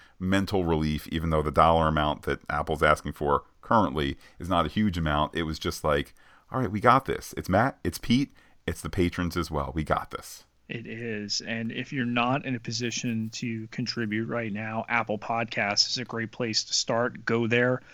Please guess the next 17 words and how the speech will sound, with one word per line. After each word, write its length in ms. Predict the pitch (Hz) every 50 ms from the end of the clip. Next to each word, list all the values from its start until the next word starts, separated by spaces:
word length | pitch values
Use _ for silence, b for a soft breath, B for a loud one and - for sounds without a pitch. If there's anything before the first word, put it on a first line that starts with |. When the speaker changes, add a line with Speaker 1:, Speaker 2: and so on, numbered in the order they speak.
| B B B B
Speaker 2:
leave 320 | 113 113 120 117 117 113
us 320 | 117 113 - - - - b b b b b -
a 100 | - 117 113 -
rating, 400 | 120 117 113 113 123 120 123 120
takes 360 | - - 113 95 - - -
seconds, 560 | - 127 110 - - 127 127 143 139 - - -
leave 220 | 110 110 107 110 120
us 140 | 113 -
a 40 | 139 117
review, 420 | 110 104 101 104 110 113 123 135
takes 240 | - - - - -
a 60 | 117
little 400 | 113 110 113 120 123 131 131 120
longer, 480 | 110 107 110 110 110 123 123 127 131 B B B B B B _
but 160 | 117 107 - - -
absolutely 600 | 113 113 117 113 - - 135 123 117 117 113 107
helps. 480 | 104 - 113 107 135 160 - - -